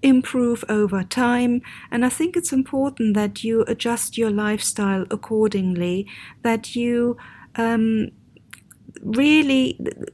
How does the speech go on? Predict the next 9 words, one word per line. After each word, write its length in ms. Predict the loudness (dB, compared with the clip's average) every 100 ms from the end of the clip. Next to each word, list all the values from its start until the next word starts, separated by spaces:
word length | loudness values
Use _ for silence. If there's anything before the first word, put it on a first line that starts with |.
| -16 -20 -10
cut 240 | 0 0 4
down 220 | 4 4
on 160 | 0
stress, 480 | -2 0 0 0 0
cut, 360 | -2 -2 -2 0
uh, 100 | -2 0
down 300 | 0 2 0
on 240 | 0 0 0
commitments. 760 | 2 4 4 2 2 2 0